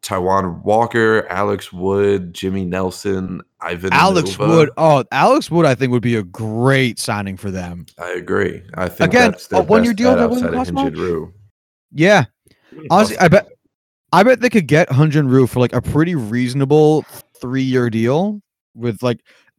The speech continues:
Speaker 2: honestly, basically, um, a mildly more expensive, and I mean mildly, more expensive version than, um, the Dallas Keuchel contract.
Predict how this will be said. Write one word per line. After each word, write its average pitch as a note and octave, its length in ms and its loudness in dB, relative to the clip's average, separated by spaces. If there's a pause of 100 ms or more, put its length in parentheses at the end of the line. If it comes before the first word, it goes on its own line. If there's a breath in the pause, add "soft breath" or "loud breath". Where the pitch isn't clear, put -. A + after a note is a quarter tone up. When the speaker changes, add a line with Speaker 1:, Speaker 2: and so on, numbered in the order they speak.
(220)
Speaker 2:
honestly, G#3+ 360 0
basically, A3 840 -2 (140)
um, A2+ 540 -2 (360)
a C3+ 160 0
mildly D3 720 2
more C3+ 300 2
expensive, C3 680 -4 (140)
and A2+ 180 -4
I G#2 80 0
mean A#2 160 0
mildly, F#2+ 580 -2 (380)
more B2+ 200 2
expensive A2+ 460 -4
version A2 680 -2
than, A2+ 540 -2 (180)
um, G2 460 -4 (880)
the B2 120 -8
Dallas C#3 260 4
Keuchel E3+ 220 2
contract. F#2 500 -6